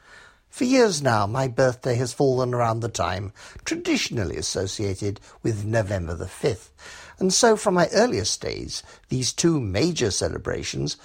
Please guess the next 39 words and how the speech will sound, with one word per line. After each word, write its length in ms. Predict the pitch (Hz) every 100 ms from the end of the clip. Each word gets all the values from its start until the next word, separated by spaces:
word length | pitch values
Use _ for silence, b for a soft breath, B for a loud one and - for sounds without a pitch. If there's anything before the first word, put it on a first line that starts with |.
| B B
have 140 | 214
been 200 | 160 107
combined. 800 | 107 170 156 160 104 82 - - _ _ _ b b b b b b -
My 120 | 285
memories 460 | 285 330 143 123
of 60 | 185
the 60 | 180
first 460 | - 220 196 -
five 560 | - - 170 120 107 117
or 140 | 135
more 320 | 101 127 92
such 360 | - - 92 -
evening 340 | - 120 101 85
events 460 | 71 87 151 - - B B B
are 60 |
so 240 | 220 262 269
cloudy 600 | - - 214 147 98 87
as 160 | 139 -
to 80 |
no 180 | 151 143
longer 340 | 123 101 92 85
exist. 640 | 87 92 104 87 - - B B B B B
Maybe 420 | 127 127 123 123
they 280 | 110 113 123
will 320 | 107 123 117
one 240 | 110 123 113
day 240 | 120 135
flash 480 | 117 - 156 170 -
before 340 | 170 - 170
my 240 | 160 165 156
eyes, 560 | 156 151 143 120 98 - B B
but 140 | - 196
until 340 | 214 233 302
then 240 | 120 107
I 100 | 135
can 200 | 160 196
speak 280 | 170 - 240
with 140 | 262 214
authority 600 | 208 214 160 139 156